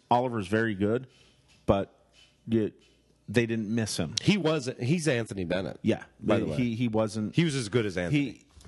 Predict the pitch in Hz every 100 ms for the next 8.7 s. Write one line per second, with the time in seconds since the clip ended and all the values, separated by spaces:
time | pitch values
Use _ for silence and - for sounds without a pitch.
0 | - - _ - - 127 123 117 127 143
1 | 139 127 123 117 98 110 110 104 92 101
2 | 98 95 87 98 87 80 87 82 85 85
3 | 80 85 82 87 87 87 87 50 82 92
4 | 92 - 95 101 - 107 110 120 113 101
5 | 76 85 - 104 113 113 135 120 110 -
6 | 98 98 101 98 95 95 95 92 - 95
7 | 95 90 - 87 85 85 87 85 82 87
8 | 87 87 95 - 104 101 87